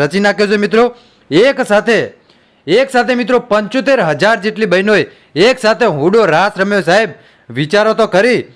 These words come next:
મોટા મોટા નેતાઓની મીટિંગ હોય ને ત્યારે આટલા લોકો તો નથી આવતા સાહેબ. એટલા લોકો તો ખાલી ભરવાડ સમાજના આટલી દીકરીઓ નાચી છે સાહેબ. આંકડો તો હજી તમને આપી નથી, ખાલી આટલી દીકરીઓ નાચી છે,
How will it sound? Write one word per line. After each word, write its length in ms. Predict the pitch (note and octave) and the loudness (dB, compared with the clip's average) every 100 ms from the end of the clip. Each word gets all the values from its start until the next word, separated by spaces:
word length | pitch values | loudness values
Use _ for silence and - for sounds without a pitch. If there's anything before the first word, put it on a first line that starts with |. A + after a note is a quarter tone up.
| _ _ | _ _
મોટા 300 | B2 D3+ A3 | -6 -2 0
મોટા 240 | G#3+ A3+ F#3+ | 0 0 0
નેતાઓની 440 | F3+ G#3+ G#3+ A3 F#3 | 0 2 0 0 0
મીટિંગ 280 | F3 G#3+ | 0 0
હોય 120 | G#3+ B3 | 2 2
ને 80 | |
ત્યારે 280 | A#3+ F#3+ G3+ | 2 2 2
આટલા 260 | G#3 G3 G#3 | 2 2 0
લોકો 160 | G3 G#3 | 0 0
તો 120 | F#3+ | 0
નથી 280 | D#3+ E3+ G3+ | 0 0 0
આવતા 240 | F#3 D#3+ | 2 2
સાહેબ. 200 | D3 E3 - _ _ _ - | 2 0 -6 _ _ _ -4
એટલા 280 | D#3+ G3+ G3+ | 0 0 0
લોકો 180 | G3 | 0
તો 140 | G#3+ F#3+ | 0 0
ખાલી 220 | G#3+ F3 | 0 0
ભરવાડ 320 | C#3 D#3 G3 | 0 2 0
સમાજના 280 | G#3 G#3+ G3+ | 0 0 0
આટલી 220 | G#3+ A#3 E3+ | 0 0 -2
દીકરીઓ 340 | F#3 A#3 B3+ | -2 0 0
નાચી 400 | F#3 E3 F#3 B3 | 0 -2 -2 -2
છે 120 | A3+ | 0
સાહેબ. 240 | F3 D#3+ A2+ - _ _ _ _ | 0 0 -2 -12 _ _ _ _
આંકડો 320 | B2 D#3+ F#3 A3+ | -2 -2 0 2
તો 100 | A#3+ | 0
હજી 120 | A3 | 0
તમને 260 | A#3 B3 B3 | 0 2 2
આપી 220 | A#3 B3 | 2 0
નથી, 240 | A#3+ A#3+ G#3 | -2 -2 0
ખાલી 180 | A#3 A#3 | 2 0
આટલી 200 | A3 B3 | -2 -4
દીકરીઓ 480 | G3+ - A#3+ C4+ | -4 -2 0 2
નાચી 460 | A3+ D#3+ F#3+ B3 B3+ | 0 0 0 0 0
છે, 160 | F#3 | 2